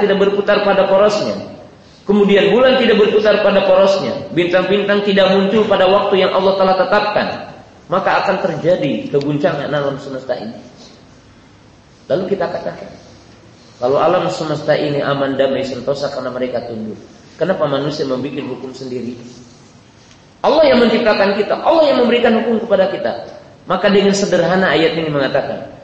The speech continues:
siapa yang ingin menciptakan kedamaian di dunia ini, maka beragamalah dengan agama Islam. Maka bersyariatlah dengan syariat Islam. Tidak ada syariat yang lain. Karena Allah telah berfirman,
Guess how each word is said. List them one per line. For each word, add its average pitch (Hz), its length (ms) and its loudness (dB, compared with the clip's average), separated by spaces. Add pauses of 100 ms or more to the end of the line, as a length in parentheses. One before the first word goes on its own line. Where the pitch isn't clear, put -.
(280)
siapa 175 320 2
yang 175 160 2
ingin 185 320 0
menciptakan 175 560 -2
kedamaian 165 480 0
di 147 160 0
dunia 139 160 -2
ini, 214 240 0
maka 190 240 -6
beragamalah 185 640 0
dengan 131 240 -4
agama 151 240 -2
Islam. 110 320 -10 (960)
Maka 190 320 0
bersyariatlah 214 720 2
dengan 190 240 2
syariat 190 400 2
Islam. - 300 -10 (880)
Tidak 185 160 2
ada 196 160 4
syariat 196 400 0
yang 156 160 -8
lain. 196 240 -2 (720)
Karena 190 240 2
Allah 240 240 2
telah 202 240 4
berfirman, 202 500 4